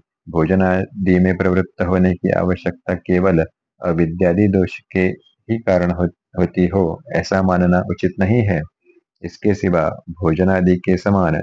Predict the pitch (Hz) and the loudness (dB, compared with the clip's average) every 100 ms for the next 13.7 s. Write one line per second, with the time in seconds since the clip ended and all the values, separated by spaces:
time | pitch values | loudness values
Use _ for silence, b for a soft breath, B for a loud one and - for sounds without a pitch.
0 | 87 87 - 95 92 92 92 95 85 80 | -2 -4 -4 -6 -2 0 0 -2 -4 -4
1 | 101 85 87 90 85 90 90 90 92 92 | -8 -4 -2 0 0 2 2 0 0 0
2 | - 95 95 90 92 101 107 - 95 85 | -2 -2 0 2 4 2 0 -2 0 0
3 | 82 78 76 _ _ _ - 80 - 92 | 2 0 -2 _ _ _ -12 -8 -4 -4
4 | - - 98 95 90 - 95 87 90 92 | -2 -2 0 2 0 -2 -2 0 2 0
5 | 107 95 92 92 90 90 98 90 78 - | -2 -2 0 2 2 2 0 0 -4 -8
6 | _ _ _ _ 82 82 90 98 92 95 | _ _ _ _ -6 -2 0 2 2 0
7 | 90 92 90 85 90 90 82 78 - 90 | 0 0 -2 0 0 0 0 -4 -4 -2
8 | 87 95 95 92 90 87 - 92 90 90 | 0 2 2 2 2 0 -2 -6 -2 0
9 | 87 87 87 90 92 90 98 78 73 - | 0 0 -2 -2 -2 -2 -2 -4 -8 -8
10 | 113 - 95 90 101 78 - _ _ _ | -8 -2 0 2 2 0 -6 _ _ _
11 | _ - 90 107 101 98 95 - - 110 | _ -12 -6 -2 -2 0 -2 -2 -2 2
12 | 95 90 90 - - 92 87 90 - 117 | 2 2 0 -6 -4 0 0 0 -4 -6
13 | 92 90 90 90 90 101 92 | 0 2 2 0 -2 0 -2